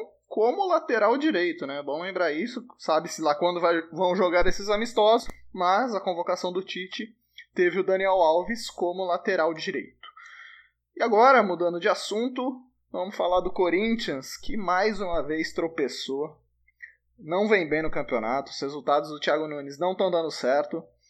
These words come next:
É, o pessoal do Posse de Bola do uol hoje comentava também sobre, sobre como abalou o trabalho do Thiago Nunes essa desclassificação da Libertadores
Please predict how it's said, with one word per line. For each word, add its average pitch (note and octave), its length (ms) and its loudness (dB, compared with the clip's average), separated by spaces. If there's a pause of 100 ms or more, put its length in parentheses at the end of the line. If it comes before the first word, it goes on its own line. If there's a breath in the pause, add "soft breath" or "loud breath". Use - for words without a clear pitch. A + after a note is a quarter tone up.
(440 loud breath)
É, B2+ 380 -6
o B2+ 80 -6
pessoal F3 260 0
do - 140 -4
Posse F3+ 220 2
de D#3+ 80 -6
Bola D#3+ 280 6
do D#3 120 -6
uol D3 320 2
hoje D3+ 180 -6
comentava C#3 760 0 (880)
também C3+ 300 -2
sobre, C#3+ 480 -2 (320 loud breath)
sobre D#3 400 -2
como G3+ 460 2
abalou E3+ 840 8
o D#3+ 120 -6
trabalho D3 520 6
do D3 120 -14
Thiago C#3+ 320 2
Nunes C#3+ 420 -6 (460 loud breath)
essa C3 580 0 (300)
desclassificação D#3+ 1120 0
da D3 100 2
Libertadores C3+ 880 -2